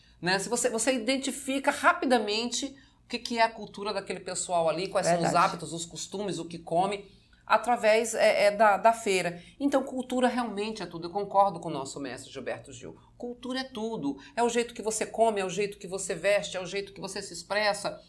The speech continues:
Speaker 1: é a gíria, é tudo. É o contexto do ser humano, do, o maior contexto do ser humano. E a arte vem pra poder,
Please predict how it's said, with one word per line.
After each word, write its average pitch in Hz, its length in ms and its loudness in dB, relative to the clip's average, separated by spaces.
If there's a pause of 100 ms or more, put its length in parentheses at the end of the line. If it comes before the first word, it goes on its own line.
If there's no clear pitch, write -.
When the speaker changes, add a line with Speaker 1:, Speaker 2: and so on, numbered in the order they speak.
(120)
Speaker 1:
é 196 120 4
a 185 100 6
gíria, 180 560 -2 (160)
é 370 80 -10
tudo. 254 480 0
É 220 60 4
o 220 100 2
contexto 285 760 2
do 285 100 -4
ser 294 240 0
humano, 247 480 -2
do, 214 240 -6 (320)
o 214 120 0
maior 233 360 4
contexto 269 540 -4
do 240 100 -8
ser 247 680 0 (400)
humano. 202 760 -2 (420)
E 233 160 2
a 220 80 10
arte 208 520 4
vem 196 360 -2
pra 208 180 0
poder, 170 800 0